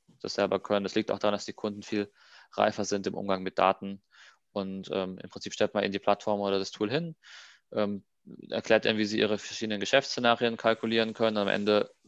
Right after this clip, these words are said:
sehen sie quasi in Echtzeit auf ihren Screens, was bedeutet das jetzt im Sinne von Lücken. Und, ähm, dann geht's natürlich los,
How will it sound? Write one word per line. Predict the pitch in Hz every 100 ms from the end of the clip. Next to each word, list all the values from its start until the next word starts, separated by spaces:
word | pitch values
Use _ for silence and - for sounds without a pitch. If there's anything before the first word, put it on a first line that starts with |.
| -
sehen | 107 113
sie | 110 107
quasi | 107 101
in | 104 104
Echtzeit | 104 - - 107 101
auf | 101
ihren | 104 101 101
Screens, | - 107 104 - - - - -
was | 107 -
bedeutet | 101 104 107 98
das | 101
jetzt | 104 - -
im | 101 98
Sinne | 98 104 101
von | 104 98 98 95 _ _ _ -
Lücken. | 110 107 104 101
Und, | 95 98 98 -
ähm, | 95 95 95 95 101 _ _ _ -
dann | 95 98
geht's | 104
natürlich | - - 101 -
los, | 101 - -